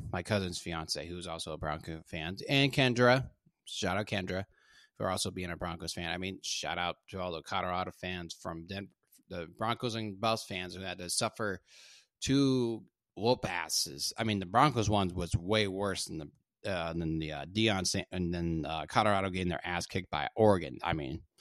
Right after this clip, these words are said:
what? So if I did the math right, I think it was, like, one twelve to, uh, twenty-six. So <laughs> did I do the math right? 'Cause what was it? So sev-, so seventy, what was it? Seventy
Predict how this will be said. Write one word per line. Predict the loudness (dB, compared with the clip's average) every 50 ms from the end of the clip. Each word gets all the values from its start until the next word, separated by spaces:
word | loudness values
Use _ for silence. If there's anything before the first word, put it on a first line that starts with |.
| _ -20 -20 _ -20 -20 -20 -20 _ _ _ _ _ _ _ _ _ _ _
what? | 2 4 4 4 2
So | 2 4 4 4 4 4
if | 2 4 4
I | 6
did | 8 8 8 8
the | 8
math | 8 8 6 4 2 0
right, | -2 -2 -2 -2
I | -2
think | 0 2
it | 2
was, | 2 2 2
like, | 2 0 0 -2
one | -4 -2 0 2 4 4 4 6
twelve | 8 8 8 8 8 6 6 4 4 2 2 -2
to, | -2 0 2 2 2 0 0 -2 -2 -2 -4 -4
uh, | 2 6
twenty-six. | 6 6 8 6 6 4 4 2 2 2 0 0 0 -2 -2 -2 -2 -2 -2 -2 -4 -4 -6 -10 -12 -14 -18 _ _ _ _ _ _
So | -6 -4 -2 -2 0 0 -2 -2 -6 -10 -16
<laughs> | -4 _
did | 2 4 4 4 2 0 2 2 2 2 2 0 -6 _ _ _ _ _ -20 -20 -20 -14 -8 -6 -4
I | -4
do | -2 0 0
the | 0 0
math | -2 -4 -4 -4 -6
right? | -6 -6 -4 -4 -6 -6 -8 -12 -20 _ _ _ _ _ _ _ _ _ _ -10
'Cause | -8 -8 -8 -8 -10 -10 -10 -12 -12 -14 -16 -18 -20 _ _ _ _ _ _ _ _ _
what | -12 -10
was | -10 -10
it? | -10 -10 -6 -4
So | -4 -2 -2 -2
sev-, | 0 0 0 0 -2 -2 -4 -8
so | -8 -6 -4 -2 0
seventy, | 0 2 2 0 0 -2 -2 -2 -4 -4 -6
what | -10 -10 -12 -12 -12 -14
was | -14 -14 -14 -14 -16
it? | -12 -8
Seventy | -6 -4 -4 -4 -4 -4 -6 -4 -4 -6 -6 -6 -6 -8 -10 -12 -14